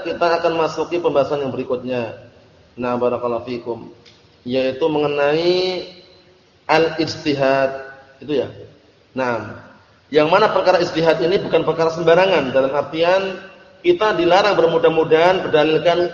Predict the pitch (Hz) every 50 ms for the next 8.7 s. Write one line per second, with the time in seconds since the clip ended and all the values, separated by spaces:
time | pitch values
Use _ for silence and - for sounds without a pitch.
0 | - - - - - - - - 175 180 180 185 220 - - - - 180 180 170
1 | 180 175 175 175 175 175 185 202 208 196 180 170 156 - - - - - - 170
2 | 175 180 175 202 202 202 185 - - 175 165 - 175 170 170 175 175 185 190 190
3 | 190 180 170 165 170 160 - 160 160 180 180 165 165 - - 180 170 - 147 151
4 | 147 147 143 151 147 147 151 147 139 139 139 139 143 139 147 160 147 151 147 143
5 | 143 143 151 147 139 131 - - - - - - - - _ _ _ _ _ 107
6 | 143 156 180 196 208 196 190 196 185 185 185 190 190 185 180 185 196 208 196 202
7 | 196 226 214 208 202 202 196 190 196 208 202 202 196 208 214 214 196 165 - 180
8 | 160 151 190 196 190 185 202 185 165 - - - -